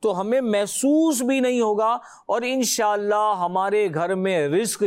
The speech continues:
کی فراوانی ہو جائے گی انشاءاللہ۔ اتنی برکت ہوگی، اتنی برکت ہوگی کہ اس کا فیضان ہمارے پڑوس میں، ہمارے محلے میں بھی جاری و ساری ہو جائے گا۔ اللہ کریم ہمیں اس وظیفے کو اپنا کر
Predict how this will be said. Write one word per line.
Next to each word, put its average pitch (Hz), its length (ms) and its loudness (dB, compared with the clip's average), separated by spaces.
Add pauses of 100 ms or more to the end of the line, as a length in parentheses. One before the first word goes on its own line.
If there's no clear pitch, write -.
کی 190 120 0
فراوانی 151 560 -2
ہو 127 80 0
جائے 117 200 0
گی 117 120 -4
انشاءاللہ۔ 123 460 -2 (360)
اتنی 302 480 0
برکت 247 500 -2
ہوگی، 233 300 0
اتنی 262 360 -2
برکت 240 500 -2
ہوگی 202 320 0 (280)
کہ 220 120 -2
اس 220 180 -4
کا 202 140 -2
فیضان 180 560 -2
ہمارے 170 400 0
پڑوس 196 520 0
میں، 208 180 0
ہمارے 175 340 -2
محلے 165 380 0
میں 160 140 0
بھی 190 200 0 (360)
جاری 165 360 0
و 165 100 2
ساری 151 360 -2
ہو 139 100 0
جائے 131 280 0
گا۔ 160 160 0 (280)
اللہ 185 200 -2 (140)
کریم 185 360 0
ہمیں 175 320 -2 (320)
اس 220 300 -2
وظیفے 170 400 -2
کو 160 100 -2
اپنا 160 340 -2
کر 175 260 -2